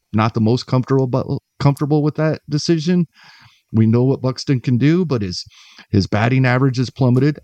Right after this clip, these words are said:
as has Tyler O'Neill's. Um, and he doesn't run anymore. He ran more than I expected in twenty twenty-three when he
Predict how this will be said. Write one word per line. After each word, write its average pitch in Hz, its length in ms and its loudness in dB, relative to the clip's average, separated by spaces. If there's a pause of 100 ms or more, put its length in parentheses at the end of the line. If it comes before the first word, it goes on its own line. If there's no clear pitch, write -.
as 113 280 0
has 135 240 0
Tyler 123 400 0
O'Neill's. 104 520 -2 (600)
Um, 107 640 2 (560)
and 120 140 0
he 120 80 0
doesn't 131 380 -2 (320)
run 139 320 2
anymore. 139 420 0
He 127 80 0
ran 170 340 0
more 151 240 0
than 135 140 -4
I 117 140 -2
expected 107 640 -2
in 90 100 -2
twenty 113 300 0
twenty-three 120 540 0
when 95 160 -2
he 87 100 -8